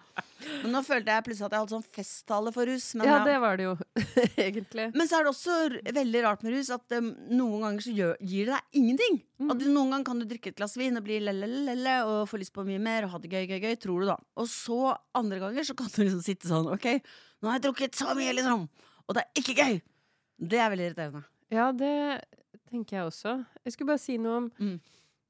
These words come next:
Speaker 2: om å være bakfull.
Speaker 1: Ja.
Speaker 2: At, eh, dette er en rar bekjennelse å komme med, men av alle ting med rus, så liker jeg aller best å være bakfull.
Speaker 1: Ja, men tror du det er fordi at da er du liksom litt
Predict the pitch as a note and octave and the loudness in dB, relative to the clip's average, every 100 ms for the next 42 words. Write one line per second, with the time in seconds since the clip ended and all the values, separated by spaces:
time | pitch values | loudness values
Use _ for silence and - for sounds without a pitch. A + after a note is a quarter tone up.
0 | _ - A3+ A#3 A#3+ A#3 A#3 A3 G3 F3+ | _ -6 -2 0 2 2 0 -2 -2 -6
1 | - G#3+ - _ _ G#3+ A3 - B3 A#3 | -6 -8 -8 _ _ -4 -4 -2 -2 0
2 | A3+ A3+ A3 G#3+ G#3 - G3+ F3+ F3+ F#3+ | 0 0 0 -2 -6 -8 -4 -2 -2 -2
3 | E3 C#3+ C#3+ - D#3+ E3+ D#3+ D3 D3 - | -2 -2 -6 -12 -14 -12 -8 -10 -10 -10
4 | F#3 F3+ D3 G3 - A3 A3 G#3 G#3 - | -8 -8 -6 -8 -8 -6 -4 -2 -4 -4
5 | A3+ F3+ - F3 E3+ F3+ A#3 - - - | -4 -4 -6 -6 -4 -4 -8 -12 -14 -8
6 | G3 F3+ D#3+ D#3 - D#3+ - E3+ - F3+ | -6 -6 -8 -8 -8 -8 -10 -14 -12 -8
7 | D#3 D#3 - _ - _ _ _ - C4+ | -8 -8 -12 _ -20 _ _ _ -6 -2
8 | D4 C#4+ C#4 A#3 A3+ G#3 F#3 G3+ G3 - | 2 2 0 -2 -2 -2 -4 -4 -8 -8
9 | F#3+ F#3+ F3 E3+ - - E3 E3 E3 E3+ | -6 -4 -2 -4 -6 -6 -6 -6 -8 -8
10 | E3 F3+ - - | -8 -8 -12 -16